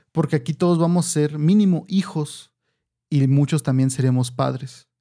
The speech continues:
Y entonces, al Dios revelarse de una manera y en una relación tan universal, es para que nosotros podamos entender un poco mejor. A mí me ha tocado escuchar varias veces en las iglesias decir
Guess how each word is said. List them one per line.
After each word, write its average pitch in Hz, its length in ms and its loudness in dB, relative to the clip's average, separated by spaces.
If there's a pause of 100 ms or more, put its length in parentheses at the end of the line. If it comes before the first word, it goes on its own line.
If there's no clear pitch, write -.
(760)
Y 143 120 0
entonces, 151 580 2
al 127 480 0
Dios 160 240 2
revelarse 147 600 0
de 135 60 -2
una 151 140 0
manera 135 560 0 (400)
y 135 100 -2
en 131 80 4
una 165 120 4
relación 139 680 0
tan 233 200 2
universal, 143 720 -2 (960)
es 135 120 0
para 165 200 2
que 151 100 -2
nosotros 143 300 0
podamos 147 280 -2
entender 131 400 -4
un 131 140 -4
poco 127 460 -6
mejor. 131 420 -10 (440)
A 131 120 -2
mí 131 80 4
me 147 80 4
ha 139 60 0
tocado 147 200 2
escuchar 131 360 -2
varias 160 340 2
veces 160 240 -2
en 147 100 0
las 131 140 -4
iglesias 135 440 -4
decir 131 500 -6